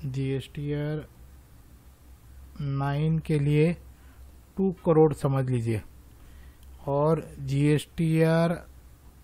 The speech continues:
नाइन सी के लिए फ़ाइव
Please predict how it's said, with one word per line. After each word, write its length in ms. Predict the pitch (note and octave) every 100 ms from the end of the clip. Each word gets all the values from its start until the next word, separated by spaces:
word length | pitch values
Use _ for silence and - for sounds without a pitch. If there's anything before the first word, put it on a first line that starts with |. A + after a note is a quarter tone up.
| - - - - - - - - - - - - - - - -
नाइन 540 | D3 C#3+ D3 D#3+ E3+
सी 220 | - E3+
के 140 | D#3 D#3+
लिए 340 | D#3 E3 F#3+ - - - - - - - - - - - - - - - - - -
फ़ाइव 280 | D#3+ D#3 D#3+